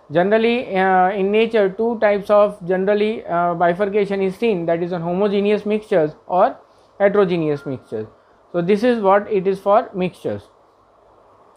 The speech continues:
Now, uh, in case of mixtures, uh, you can say alloys are also basically mixtures only. They are also,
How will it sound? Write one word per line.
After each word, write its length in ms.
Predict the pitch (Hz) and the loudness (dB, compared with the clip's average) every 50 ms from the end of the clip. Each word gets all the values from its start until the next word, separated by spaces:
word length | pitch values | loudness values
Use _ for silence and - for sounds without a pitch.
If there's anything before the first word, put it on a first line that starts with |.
| _ _ _ - - - - _ _ _ _ - | _ _ _ -20 -20 -20 -20 _ _ _ _ -2
Now, 280 | 175 185 202 214 226 - | 2 4 4 4 4 2
uh, 560 | - 185 175 185 190 190 190 190 190 196 - - | 2 2 2 4 4 4 2 2 0 -2 -6 -6
in 220 | 208 208 214 220 | -6 -4 -4 -4
case 260 | 196 247 247 254 226 226 | -2 0 0 0 2 2
of 200 | 262 247 214 208 | 0 -2 -2 -2
mixtures, 640 | 214 226 220 - - 254 226 175 170 175 180 214 - - _ _ - 185 | -4 -4 -4 -2 0 4 4 4 4 2 -2 -10 -20 -20 _ _ -8 -4
uh, 260 | 170 170 170 175 175 | -2 0 0 0 0
you 120 | 180 190 190 | 0 -2 -2
can 200 | 220 214 220 214 | -2 -4 -4 -2
say 120 | - 254 | -2 -2
alloys 520 | 262 220 185 190 185 202 214 233 240 226 | -2 0 0 2 4 4 4 4 2 2
are 160 | 220 233 226 220 | 2 2 4 4
also 300 | 202 196 196 185 208 220 | 2 2 0 0 -2 -2
basically 480 | 202 196 185 175 202 190 202 202 202 | 0 0 0 0 0 -2 -2 -2 0
mixtures 460 | 190 175 165 - - - 190 180 165 | -2 -4 -6 -6 -4 -2 -2 0 0
only. 320 | 165 139 120 110 104 101 98 _ _ _ _ _ _ _ _ _ _ _ _ _ _ - | -2 -4 -4 -4 -6 -8 -10 _ _ _ _ _ _ _ _ _ _ _ _ _ _ -4
They 160 | 143 160 175 | 0 2 4
are 160 | 190 196 208 | 6 6 4
also, 580 | 214 180 175 175 - 208 208 226 277 302 - | 4 2 0 0 0 0 0 0 0 -2 -6